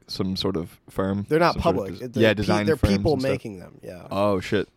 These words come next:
Speaker 1: That
Speaker 2: It's,
Speaker 1: makes sense.
Speaker 2: uh, yeah, it's just, it's just voice synth-, synthesization programs that people made privately that aren't available yet. That's why it's like, that's why it's like two people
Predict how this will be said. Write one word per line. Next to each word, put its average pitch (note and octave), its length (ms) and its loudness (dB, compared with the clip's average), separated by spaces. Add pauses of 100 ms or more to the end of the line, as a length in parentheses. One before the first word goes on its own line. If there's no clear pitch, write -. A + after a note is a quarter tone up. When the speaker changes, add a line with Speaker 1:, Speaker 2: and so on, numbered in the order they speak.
Speaker 1:
That C#3+ 100 0
Speaker 2:
It's, D#3 80 2
Speaker 1:
makes G#2+ 60 -2
sense. D#3+ 100 4
Speaker 2:
uh, C#3+ 260 4
yeah, C#3+ 200 0
it's C#3 260 -4
just, - 380 -2
it's C#3 140 -8
just E3 200 -4
voice D3 320 -2
synth-, C#3+ 260 -6 (140)
synthesization C3 800 -6
programs A2+ 500 -4
that F#2+ 140 -10
people B2+ 280 -6
made A2 280 -6
privately A#2+ 640 -6
that A#2+ 200 -10
aren't G2+ 200 -10
available G#2+ 420 -8
yet. B2 240 -6
That's - 180 -20
why G2 160 -10
it's - 160 -16
like, F2+ 260 -14 (520)
that's E3 140 2
why A3 120 10
it's - 140 2
like D#3+ 200 2
two F3+ 300 4
people C3 520 -2